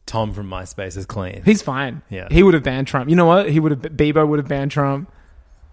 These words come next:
Speaker 1: Oh, I missed Bebo.
Speaker 2: Yeah,
Speaker 1: I think he said
Speaker 2: missed it.
Speaker 1: Bieber, and I was like,
Speaker 2: Uh,
Speaker 1: "How?"
Speaker 2: Habbo Hotel. Trump wouldn't have had a resident. Well, probably conflict of interest with Trump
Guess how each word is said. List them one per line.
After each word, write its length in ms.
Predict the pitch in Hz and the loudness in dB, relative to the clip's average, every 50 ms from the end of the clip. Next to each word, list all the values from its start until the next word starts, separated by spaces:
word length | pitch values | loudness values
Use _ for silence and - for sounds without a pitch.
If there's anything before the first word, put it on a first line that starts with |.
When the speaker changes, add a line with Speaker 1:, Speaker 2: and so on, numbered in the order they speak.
| _ _ _ _ - | _ _ _ _ 0
Speaker 1:
Oh, 180 | 120 123 127 120 | 0 0 2 0
I 160 | 120 113 113 104 | 0 -2 0 0
missed 260 | 101 110 113 - - | 0 0 0 -2 -6
Bebo. 440 | 110 107 101 95 95 92 90 92 98 - | -8 -8 -6 -6 -8 -10 -12 -12 -8 -4
Speaker 2:
Yeah, 180 | 139 135 127 | -4 -2 -2
Speaker 1:
I 40 | 123 | 0
think 120 | 120 117 131 | 2 2 4
he 60 | 131 | 4
said 100 | 123 127 | 2 0
Speaker 2:
missed 100 | 135 127 113 | 0 0 0
it. 140 | 101 104 | -2 0
Speaker 1:
Bieber, 260 | 98 101 95 101 107 - | -2 -4 -4 -6 -10 -12
and 100 | 113 107 | -12 -12
I 20 | |
was 140 | 101 98 - | -12 -12 -12
like, 120 | 107 92 104 | -10 -4 -2
Speaker 2:
Uh, 180 | 143 139 - | 0 0 0
Speaker 1:
"How?" 160 | 104 156 160 | 2 2 4
Speaker 2:
Habbo 180 | 160 160 156 147 | 6 6 4 4
Hotel. 640 | 143 147 139 131 - - 143 143 147 170 196 185 - - _ - - | 4 2 0 0 0 2 2 2 2 0 -2 -4 -10 -16 _ -16 -2
Trump 240 | - - 165 160 160 | 2 2 2 4 4
wouldn't 240 | 156 147 135 123 110 | 2 0 0 -2 -4
have 100 | 147 131 | -2 -2
had 120 | 127 127 | -2 -2
a 40 | 127 | -2
resident. 380 | 120 127 127 123 117 135 143 190 | -2 -2 -2 -2 -4 -4 0 2
Well, 140 | 170 165 | 2 2
probably 400 | 151 143 - - - - 151 139 | 2 -2 -8 -4 -2 -2 0 0
conflict 360 | - - 139 135 120 139 123 117 | -2 -2 -4 -4 -4 -4 -6 -6
of 100 | 120 117 | -6 -6
interest 380 | 127 127 - 131 123 - - | -6 -6 -6 -8 -8 -10 -10
with 120 | 127 117 - | -12 -12 -10
Trump 280 | - 123 123 123 120 | -8 -6 -6 -6 -6